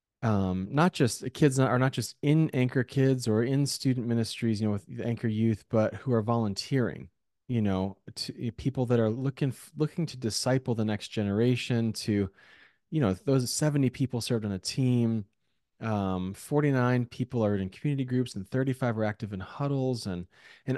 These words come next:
all the ways then also, I mean, there's a breakdown of some of the monies, you know, thirteen thousand dollars to s-, counseling scholarships and seventy-five hundred dollars to benevolence, and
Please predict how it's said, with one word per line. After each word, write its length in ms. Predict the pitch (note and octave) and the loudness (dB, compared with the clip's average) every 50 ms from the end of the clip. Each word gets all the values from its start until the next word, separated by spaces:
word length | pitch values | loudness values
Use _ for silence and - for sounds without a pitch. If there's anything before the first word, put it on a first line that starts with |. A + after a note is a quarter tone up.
| - - | 0 4
all 280 | D#3 D#3+ F3 F#3+ G3+ | 6 8 10 10 10
the 100 | F3+ F#3 | 8 8
ways 380 | D#3+ D#3 D3+ D3 C#3+ C#3 B2+ A#2+ | 8 10 10 10 10 8 6 4
then 180 | B2 B2+ A#2 A2 | 2 0 0 2
also, 300 | A#2 C#3+ C#3+ - - A#2 | 2 2 2 2 2 0
I 20 | |
mean, 80 | G#2+ A2+ | 2 2
there's 140 | A#2+ B2+ B2+ | 0 0 -2
a 60 | A2+ | -2
breakdown 580 | G2+ A#2+ B2 C3 C3+ B2+ - C3 A2+ A2 G#2+ G2+ | -2 0 0 0 0 0 0 0 2 2 2 0
of 100 | F#2 - | -2 -2
some 220 | - - B2 A#2 | -2 -2 0 0
of 80 | G#2+ G2 | 0 0
the 60 | G2+ | -2
monies, 600 | G2 G2+ G#2+ A#2 A#2 G#2+ F#2+ F#2 F2+ F2+ - - | -2 0 0 2 2 2 2 0 -2 -4 -6 -6
you 100 | - F#2+ | -6 -6
know, 80 | F2+ F#2 | -6 -6
thirteen 420 | - - C3+ B2 - - C3+ A2+ | -2 0 0 0 0 -2 -4 -4
thousand 300 | - A#2+ A2 G#2+ G#2 G#2+ | 0 0 0 0 0 0
dollars 260 | G#2 G2+ G#2 G2+ F#2 | -2 0 -2 -2 -4
to 60 | - - | -6 -8
s-, 120 | - - - | -10 -12 -8
counseling 340 | - - A2 G2+ - - G#2 | -6 -6 -4 -4 -4 -6 -8
scholarships 600 | - - - F#2 F#2 F2+ - - F#2 E2 - - | -8 -6 -4 -4 -4 -4 -6 -8 -10 -10 -10 -10
and 100 | F2 - | -10 -8
seventy-five 800 | - - - - - - A#2+ A#2 A#2 A#2 A2 - G#2+ G#2 G#2 - | -8 -6 -6 -6 -2 -2 0 0 0 0 -2 0 0 0 0 0
hundred 160 | G#2+ G2+ G2 | -2 -4 -2
dollars 240 | G2 F#2+ F#2+ F#2 - | -2 -2 -2 -4 -8
to 80 | - | -10
benevolence, 680 | - G2+ F#2+ G2+ G2 F2+ F2+ F2 E2 D#2 D2+ D#2 - - | -10 -8 -6 -4 -4 -6 -6 -8 -10 -10 -10 -10 -10 -8
and 160 | F2+ E2 E2 | -8 -10 -10